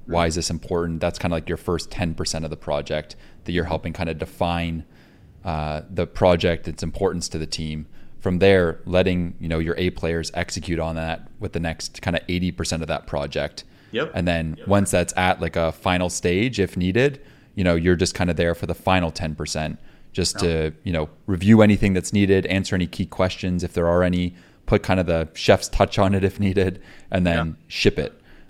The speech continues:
Speaker 1: Um, so no, I like the, like, yeah, the, the systemized approach to it. And then, yeah, like you're saying, kind of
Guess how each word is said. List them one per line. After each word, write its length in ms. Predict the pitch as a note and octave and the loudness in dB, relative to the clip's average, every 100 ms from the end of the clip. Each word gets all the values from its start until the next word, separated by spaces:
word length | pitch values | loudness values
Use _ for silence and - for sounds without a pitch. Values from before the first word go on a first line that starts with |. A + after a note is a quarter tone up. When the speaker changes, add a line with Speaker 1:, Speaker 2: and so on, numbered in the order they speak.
| - | -4
Speaker 1:
Um, 520 | F2 D#2+ D2+ D2+ D2+ | -2 0 -2 -4 -4
so 400 | - E2 D#2 D#2+ - | 0 2 0 -4 -2
no, 140 | F#2 | 2
I 100 | E2 | 2
like 240 | D#2+ F2 E2+ | 4 0 0
the, 480 | E2+ D#2+ D#2 D2+ - _ _ _ _ - | -2 0 0 -2 -6 _ _ _ _ -4
like, 240 | E2+ - | -4 0
yeah, 180 | E2+ D2+ - | 0 0 0
the, 200 | E2+ E2 - | -2 -2 0
the 60 | |
systemized 540 | F2 G#2+ - F2+ E2+ - | -2 0 -2 -2 -2 -2
approach 360 | - F2 E2+ | -2 -2 -2
to 100 | F2 | -2
it. 80 | D#2+ | -2
And 80 | D#2+ | -2
then, 180 | D#2+ D#2 | -4 -2
yeah, 140 | D#2+ | -2
like 200 | D#2 D#2 | -2 -2
you're 80 | D#2 | -4
saying, 260 | - D#2 D2 | -4 -4 -4
kind 140 | D#2+ | -4
of 100 | D2+ | -4